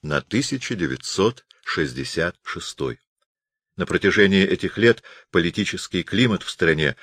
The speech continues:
неуклонно менялся к худшему. Издательство боялось печатать книгу в том виде,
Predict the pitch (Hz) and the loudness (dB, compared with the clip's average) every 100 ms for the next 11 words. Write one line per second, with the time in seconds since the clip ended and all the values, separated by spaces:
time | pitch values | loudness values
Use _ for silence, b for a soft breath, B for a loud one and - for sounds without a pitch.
0 | b b 82 90 90 98 110 110 104 104 | b b 0 2 4 4 6 4 2 2
1 | 110 107 117 - - 135 - - 67 - | 2 0 -6 -6 -2 -2 0 -8 -8 -12
2 | _ _ _ _ _ 78 64 92 110 104 | _ _ _ _ _ -10 2 2 2 -4
3 | - 98 90 98 127 147 123 - 98 - | -2 0 4 6 6 6 2 -2 -6 0
4 | 85 82 - - 90 76 - 85 80 80 | 0 -2 -8 -4 -2 -2 -4 -4 -2 -2
5 | 85 78 | -2 -4